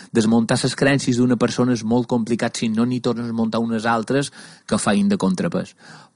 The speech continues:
Però, és el que xerràvem amb micròfon tancat, no estem entrenats per això, fara.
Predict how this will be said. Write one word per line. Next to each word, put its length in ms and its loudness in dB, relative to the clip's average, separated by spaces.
Però, 440 6
és 80 -8
el 140 4
que 80 -2
xerràvem 400 2
amb 80 0
micròfon 400 0
tancat, 420 -2
no 160 2
estem 260 0
entrenats 460 -4
per 120 -6
això, 160 -6
fara. 220 -10